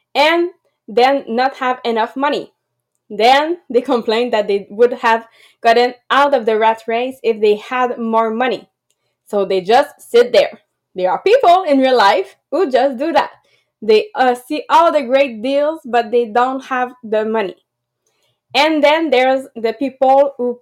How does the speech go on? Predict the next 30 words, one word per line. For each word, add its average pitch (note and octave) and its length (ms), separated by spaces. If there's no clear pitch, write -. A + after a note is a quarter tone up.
pull C#4+ 380
a A3+ 100
great A#3 460
opportunity C4 500
card, A#3 380
read C4+ 180
it D4+ 140
out D4 200
loud, D4 480
and A#3+ 140
have A#3+ 280
no C4 300
idea A3+ 500
that G#3+ 140
it's G#3+ 180
a G3+ 100
great G3+ 360
opportunity. G#3+ 720
They F#3+ 140
have G#3+ 240
the B3+ 80
money, D4+ 420
the G3 180
time A#3+ 400
is D4 160
right, B3 360
they G#3 280
have C4 320
the D#4 140
card, C#4+ 500